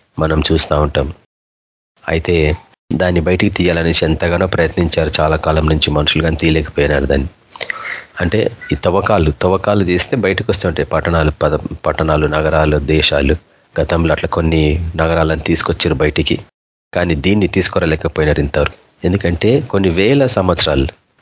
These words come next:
బబులోను చరిత్ర మనం చూస్తే అబ్రహాము పూర్వం నుంచే ఉండే అది ఆ,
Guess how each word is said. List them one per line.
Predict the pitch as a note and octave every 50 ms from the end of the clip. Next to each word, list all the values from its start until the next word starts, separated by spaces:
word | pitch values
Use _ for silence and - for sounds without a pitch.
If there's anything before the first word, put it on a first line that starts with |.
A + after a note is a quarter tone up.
| _ -
బబులోను | E2+ F2 F2+ G2+ A#2 B2 A#2+ A2
చరిత్ర | A#2 - F#2+ F#2 F2 - G2 F#2+
మనం | F#2 F2+ F2 E2+ E2 - F2
చూస్తే | F2 E2+ - - E2 D2 D#2+ G#2+ A2 - - _ _ _ _ _ -
అబ్రహాము | - F2 E2 G2 G#2 G2 G2+ G#2 G2+ F2+
పూర్వం | - - G2 G2 G2 F#2+ F#2 F#2+
నుంచే | F#2+ F#2 F#2 - - G2
ఉండే | F2 E2+ E2 D#2+ E2+
అది | D#2+ D#2 D2 D2
ఆ, | D2